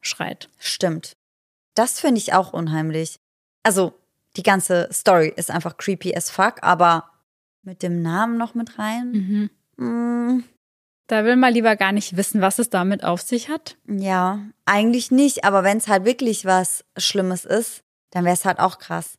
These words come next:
Speaker 1: Mhm.
Speaker 2: Jetzt stell dir mal vor, da kommt dann Jahre später raus, dass da irgendein Ehepaar sich wirklich immer, was weiß ich was, irgendwelche Austauschstudentinnen oder Putzkräfte oder sonst was ins Haus geholt hat und die dann gefoltert hat.
Speaker 1: Boah,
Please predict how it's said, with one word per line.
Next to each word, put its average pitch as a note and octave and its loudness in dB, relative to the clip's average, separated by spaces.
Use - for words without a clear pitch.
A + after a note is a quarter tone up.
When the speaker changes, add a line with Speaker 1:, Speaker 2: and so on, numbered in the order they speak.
Speaker 1:
Mhm. G#3+ 0
Speaker 2:
Jetzt G3 2
stell F#3+ 6
dir G3+ 4
mal G3+ 2
vor, A3+ 4
da G#3 2
kommt G3 -6
dann F#3 -2
Jahre F#3 2
später G#3+ -2
raus, F3 2
dass - -8
da F#3+ 4
irgendein G3 -2
Ehepaar G#3+ 4
sich F#3 -10
wirklich A3 -4
immer, E3+ 0
was F3+ -10
weiß F#3 -4
ich - -10
was, E3 -4
irgendwelche F3+ -2
Austauschstudentinnen F3+ 0
oder F3 0
Putzkräfte - -6
oder F#3 2
sonst G#3+ 0
was F#3 2
ins - -6
Haus F3+ 2
geholt F3+ -2
hat A#3+ 0
und F3 -18
die G3 -6
dann F#3 0
gefoltert F#3 -2
hat. D#3+ -6
Speaker 1:
Boah, A3 4